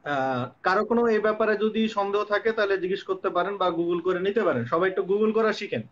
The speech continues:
এই জিনিসগুলো বেসিক জিনিস, একটু শিখে রাখবেন। তো যেটা হচ্ছে সারা বিশ্বে, এবং কয়দিন আগে যেটা হয়েছিল যে কয়দিন পরে আসতেছে কিন্তু বড়দিন, এবং সেই দিনই তো একটা মজার জিনিস হচ্ছে যে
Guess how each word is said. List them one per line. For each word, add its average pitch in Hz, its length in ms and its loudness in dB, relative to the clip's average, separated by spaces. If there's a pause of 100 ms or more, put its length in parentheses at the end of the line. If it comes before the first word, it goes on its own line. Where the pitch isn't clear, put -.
(280)
এই 175 120 0
জিনিসগুলো 202 380 2
বেসিক 196 340 0
জিনিস, 175 240 -2
একটু 170 200 -8
শিখে 226 240 0
রাখবেন। 127 340 0 (680)
তো 170 80 0
যেটা 190 240 2
হচ্ছে 233 200 0
সারা 208 300 2
বিশ্বে, 220 340 0 (180)
এবং 185 140 2 (100)
কয়দিন 202 340 2
আগে 220 200 2
যেটা 214 240 0 (180)
হয়েছিল 196 440 0
যে 175 180 -2 (180)
কয়দিন 185 320 2
পরে 214 160 0
আসতেছে 208 380 -2
কিন্তু 214 260 -2
বড়দিন, 220 340 0 (460)
এবং 185 220 0
সেই 202 220 2
দিনই 214 200 2
তো 220 100 0
একটা 226 160 0
মজার 208 380 2
জিনিস 214 240 0
হচ্ছে 226 260 0 (420)
যে 165 120 2